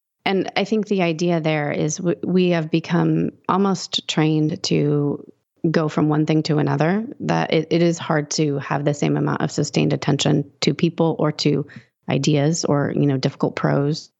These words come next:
So I think it's just, like, this perfect storm of loneliness that, you know, we,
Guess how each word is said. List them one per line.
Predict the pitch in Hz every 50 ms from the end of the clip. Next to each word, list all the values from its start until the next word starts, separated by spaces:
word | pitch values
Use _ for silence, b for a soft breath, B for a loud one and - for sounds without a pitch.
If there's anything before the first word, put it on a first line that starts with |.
| _ _ _ _ _
So | - -
I | -
think | 220 - 294 339 -
it's | 427 -
just, | - 285 -
like, | - 196 185
this | - 170 -
perfect | - - - 175 165 - 151 - -
storm | - - - 143 143 139 147 180 214 226 -
of | - 156 151
loneliness | 156 151 147 147 147 151 151 160 175 196 190 - - B B B B B B B B -
that, | 170 160 156 151 151 - -
you | 170 165
know, | 160 156
we, | 151 160 175 170 170 170 165 165 160 160 - -